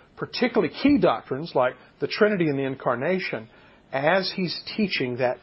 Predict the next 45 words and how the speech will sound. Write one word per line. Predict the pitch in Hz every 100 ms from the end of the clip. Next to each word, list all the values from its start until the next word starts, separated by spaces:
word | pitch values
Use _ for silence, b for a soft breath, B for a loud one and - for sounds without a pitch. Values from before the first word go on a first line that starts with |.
| -
to | 147 107
us. | - - - _ b b b b b b b 160
There | 175
is | 196 202 156
not | 165 170 226 254 120 - - - b b -
a, | 135 127 -
a | 139
book | 131 123 196 240 - - _ 156
of | 143
the | 135
New | 143 202
Testament | - 180 - 170 147
or | 147 185
the | 185 156
Old | 190 202
Testament | - 120 - 135
entitled | 143 135 - 165 143 131 b b b -
The | 139
Trinity, | - 233 160 107 117
Everything | 135 147 156 147
You've | 135
Always | 131 135 123
Wanted | 127 127 120
to | 127
Know, | 127 117 - - -
but | 120
We're | 127 123
Afraid | - 127 120
to | 131
Ask. | 165 127 104 - - 220 B B B B -
God | 143 143
does | 131 110
not | 127 135 -
present | 226 185 262
it | 226 -
that | 110 120
way. | 107 - -
What | -
God | 123 147 226
does | 165 135 -
is | 127
he | 127
speaks | - - 240 302 - -
to | 131
us | 113 139